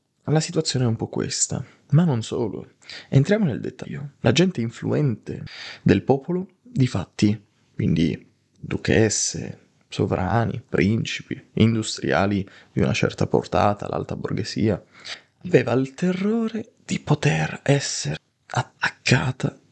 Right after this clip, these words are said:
dall'anarchia. L'anarchia, ecco, ai tempi era riconosciuta per i propri attentati. Banche e politici di mezza Europa poi non è che si fecero volere proprio bene. Hanno anche un po'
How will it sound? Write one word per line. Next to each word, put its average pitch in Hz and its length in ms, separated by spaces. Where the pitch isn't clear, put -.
dall'anarchia. 127 800
L'anarchia, 104 640
ecco, 95 380
ai 104 160
tempi 101 600
era 101 220
riconosciuta 104 800
per - 140
i 92 80
propri - 240
attentati. - 800
Banche 131 440
e - 20
politici - 800
di - 80
mezza 90 280
Europa 98 400
poi 104 220
non 107 160
è 120 80
che 98 120
si - 180
fecero 110 400
volere 107 400
proprio - 340
bene. 85 600
Hanno 135 320
anche 135 260
un 113 120
po' 107 420